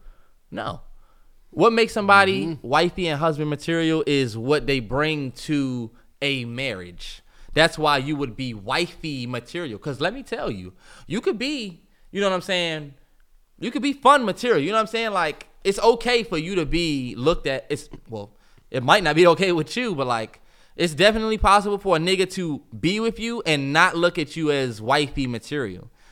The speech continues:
Speaker 1: Trust me, a lot of niggas is with chicks that they already know is not wifey material.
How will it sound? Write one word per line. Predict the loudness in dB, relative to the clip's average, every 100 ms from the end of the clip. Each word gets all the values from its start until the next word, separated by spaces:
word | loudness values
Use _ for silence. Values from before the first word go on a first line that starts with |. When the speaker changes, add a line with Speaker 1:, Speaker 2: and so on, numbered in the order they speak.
| -6
Speaker 1:
Trust | 2 2 2
me, | 0
a | 2
lot | 4 4
of | 4
niggas | 0 0 -2
is | -4
with | 0 2 2 -2 -10 -16 -6
chicks | -2 0
that | 0 2
they | 2
already | 8 8 8 6 2
know | 2 2 2
is | 2
not | 0 2
wifey | 2 2 0
material. | -6 -6 -2 -2 -2 -6